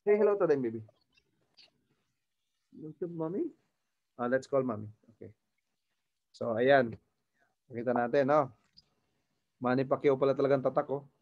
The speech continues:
Impact, Manny Pacquiao. Guys, ganyan kasi, ka-generous ang company, no? Nagbibigay ng four hundred thousand,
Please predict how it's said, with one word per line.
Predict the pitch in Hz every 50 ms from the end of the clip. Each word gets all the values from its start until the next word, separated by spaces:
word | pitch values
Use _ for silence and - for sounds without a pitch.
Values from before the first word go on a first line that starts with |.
| _ _ _ - 143
Impact, | 143 135 135 139 117 104 - - - - 127
Manny | 123 127 131 131 120
Pacquiao. | - 123 117 113 - 135 123 113 104 104 - _ _ _ _ _ _ _ _ _ _ _ _ _ _ _ _ _ _ _ _ _ _ _ _ _ _ _ _ _ _ _ _ _ _ _ _ _ _
Guys, | - 135 151 165 185 202 208 196 180 170 - - -
ganyan | - 127 156 160 180 190 180 175
kasi, | 185 170 180 180 175 180 - -
ka-generous | 147 156 160 151 175 170 170 170 165 165 170
ang | 160 147
company, | 165 156 151 156 160 175
no? | 180 170 180
Nagbibigay | 214 220 143 139 139 147 147 147 135 156 156 147
ng | 151 143 139
four | 156 151 156
hundred | 160 151 151 151 143
thousand, | - 170 165 170 165 - 165 160 165 - 151 160